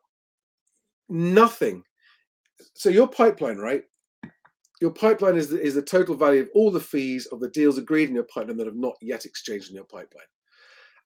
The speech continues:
And typically, you will have a feel for what the typical fall through rate is in your pipeline. And whatever it may be, um, is what you're used to. But right now, there is a higher chance. There was that story out in the Telegraph yesterday about how many, uh,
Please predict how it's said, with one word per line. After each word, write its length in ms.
And 260
typically, 800
you 280
will 120
have 180
a 60
feel 520
for 140
what 340
the 80
typical 440
fall 280
through 260
rate 260
is 240
in 100
your 160
pipeline. 460
And 120
whatever 320
it 80
may 180
be, 340
um, 360
is 180
what 120
you're 80
used 200
to. 60
But 100
right 300
now, 540
there 220
is 140
a 80
higher 280
chance. 300
There 100
was 100
that 100
story 380
out 180
in 80
the 100
Telegraph 520
yesterday 400
about 340
how 260
many, 260
uh, 140